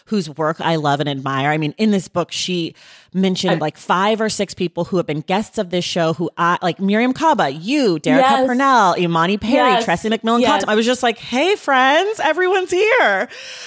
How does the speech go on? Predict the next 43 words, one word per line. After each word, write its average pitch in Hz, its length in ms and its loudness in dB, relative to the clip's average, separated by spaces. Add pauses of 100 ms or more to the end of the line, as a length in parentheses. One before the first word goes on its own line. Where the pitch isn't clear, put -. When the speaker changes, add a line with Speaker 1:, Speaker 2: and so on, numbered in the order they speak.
(140)
Speaker 1:
So 302 180 0
I 311 60 4
really 294 360 -2
liked 202 360 -2
that. 135 240 -4 (440)
My, 277 440 0 (600)
I 247 60 -4
think 294 160 0
my 370 100 0
biggest, 233 380 -2
like, - 160 -8
qualm 165 520 -2
with 202 200 -6
the 254 80 -6
book 277 320 0
Speaker 2:
Yes. 208 360 0
Speaker 1:
is 262 120 -2
that 294 180 0
it 320 220 -4
feels 349 180 -2
a 392 60 -4
little 339 260 -2
one 202 240 -2
oh 208 120 2
one 147 360 -2
in 139 160 -8
places 104 580 -8
and 185 120 -4
a 196 60 0
little 240 280 2
bit 240 240 0
of, 185 160 -4
like, 160 380 -2 (460)
"I'm 254 240 0
gonna 202 160 -2
teach - 280 -10
you 202 80 -2
about 226 220 -2
racism." 185 800 -4
And 220 160 -2
I 240 60 0
think, 330 320 -6
like, 254 300 -2